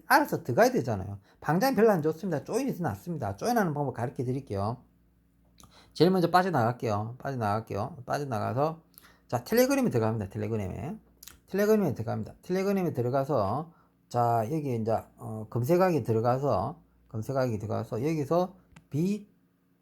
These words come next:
비티씨 이렇게만 치면, 어, 가입자가 근 팔천 명 정도, 칠천구백 명, 칠천육백 명에 있는 이게 있습니다. 어, 요거. 여기에 들어갑니다.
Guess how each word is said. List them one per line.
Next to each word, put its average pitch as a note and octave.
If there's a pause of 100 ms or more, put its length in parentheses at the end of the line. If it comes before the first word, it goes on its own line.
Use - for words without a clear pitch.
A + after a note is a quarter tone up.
(800)
비티씨 - (800)
이렇게만 E3
치면, D#3 (360)
어, A#2
가입자가 F3
근 B2+
팔천 C#4+
명 F#3
정도, G#2+
칠천구백 G#3+
명, F3
칠천육백 B3
명에 E3
있는 B2+ (160)
이게 F3
있습니다. G2+ (440)
어, D#3 (140)
요거. A2 (280)
여기에 A3
들어갑니다. G2+